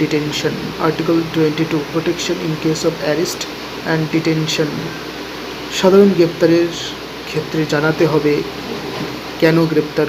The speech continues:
করা হয়েছে, অর্থাৎ কোনো ব্যক্তিকে গ্রেপ্তার করার আগে তাকে অবশ্যই জানাতে হবে গ্রেপ্তারের কারণ। চব্বিশ ঘন্টার মধ্যে ম্যাজিস্ট্রেটের সামনে হাজির করতে হবে, আইনজীবীর সাহায্য নেওয়ার অধিকার দেওয়া হবে।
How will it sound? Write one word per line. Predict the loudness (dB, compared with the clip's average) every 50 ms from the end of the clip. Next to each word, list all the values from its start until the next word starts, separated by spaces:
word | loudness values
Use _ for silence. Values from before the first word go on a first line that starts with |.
| 0 0
করা | 0 0 0 0
হয়েছে, | 0 0 0 0 -2
অর্থাৎ | -2 -2 -4 -4 -2 -2 0 -2 -2 -4 -10 -10 -10 -10 -10 -10 -12 -10 -10 -4 -2 2
কোনো | 2 4
ব্যক্তিকে | 4 2 2 2 0 2 4 4 4 4 2 -2 -2
গ্রেপ্তার | 0 0 0 2 2 2 2 4 4
করার | 4 4 4 4 2
আগে | 2 2 2 0 0 0 -2 -6 -10 -12 -12 -12 -12 -10 -6 -2
তাকে | -2 -2 0 0 2 2 2 0 -2 -4 -6 -8 -10 -10 -10 -10 -10 -10 -10 -10 -10 -10 -10 -10 -10 -10 -10 -10 -6 -4 2
অবশ্যই | 4 4 4 6 6 6 6
জানাতে | 6 4 4 2 2 2 2
হবে | 2 2 0 0
গ্রেপ্তারের | 2 2 2 0 2 0 0 2 2 2 0 0
কারণ। | -2 0 2 2 2 2 2 0 -4 -6 -8 -10 -10 -10 -4 0
চব্বিশ | 0 2 4 4 4 4
ঘন্টার | 4 4 2 4 6 6 6 6
মধ্যে | 4 2 2 2 2
ম্যাজিস্ট্রেটের | 2 2 2 0 0 0 0 -2 0 0 0 -2 -4 -4 -4
সামনে | -4 -4 -2 -2 0 0 0 -2 -4 -8 -10 -12 -12 -12 -12 -12 -12 -12 -12 -10 -4 0
হাজির | 0 2 4 4 2 2 4 4
করতে | 2 2 2 0 -2 0
হবে, | 0 0 0 0 0 -2 -4 -4 -2
আইনজীবীর | 0 2 4 4 4 4 4 4 4 4 4
সাহায্য | 2 2 -2 0 0 0 0 0 -2 0 0
নেওয়ার | 0 2 2 2 2 2 2 0 0 -4 -4 -2
অধিকার | -2 0 0 2 2 2 2 2 2
দেওয়া | 2 2 2 2 0 -2 -6 -8 -10 -12 -12 -12 -12 -12 -6 0
হবে। | 0 2 2 2 2